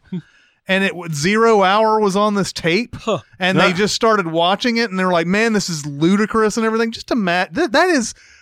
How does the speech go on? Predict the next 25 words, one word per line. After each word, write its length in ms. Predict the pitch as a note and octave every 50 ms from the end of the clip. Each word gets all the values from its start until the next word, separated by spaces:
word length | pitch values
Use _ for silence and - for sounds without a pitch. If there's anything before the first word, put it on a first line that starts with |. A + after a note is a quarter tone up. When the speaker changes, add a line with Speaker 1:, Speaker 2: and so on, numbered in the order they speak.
| _ _ - -
Speaker 2:
astounding 1120 | B3 C4 - - - - - - A#3+ B3 C4+ C#4 C#4+ C#4 C4 A#3 G3+ G#3 F3+ D3+ C#3 C#3
to 120 | - E3+ E3+
Speaker 1:
Yeah. 80 | D#3+ D#3+
Speaker 2:
me. 280 | D3+ C#3 B2+ A2+ G#2 _ - - F3+ -
Speaker 1:
Yeah. 180 | G#2 G2+ F#2+ F#2 _ _ -
Speaker 2:
Um, 580 | F3 D#3+ E3+ E3+ E3+ E3 D#3 D3+ D3+ E3+ F#3 G3
those 320 | D#3+ D#3 G#3+ A#3+ C#4 C4
are 80 | C4 B3+
the 120 | A#3+ A3+ F#3+
three 400 | E3 G3 F3 F3 F3 E3 D#3+ D#3
big 480 | C#3+ B2+ C3 D3 C#3 C3+ C3 B2+ C3 B2+
movies. 400 | B2+ B2 A#2+ A#2 A2+ A2 A2 B2+
You 80 | D3+
gotta 220 | D#3 E3+ D#3+ D#3+ D#3
watch 260 | D3 C#3+ C#3 B2+ G#2+
those 280 | B2+ B2+ B2+ B2 B2 A#2
if 80 | A2
you're 100 | A#2+ A#2
a 20 | G#2+
parody 340 | - A#2+ A2+ A2 A2 G#2+
movie 260 | G2+ G#2+ G#2+ G#2 A2+ A2
fan. 100 | A2 A2
Speaker 3:
Yeah, 80 | A2
yeah, 120 | G#2+ G#2 G#2
yeah. 60 | G2+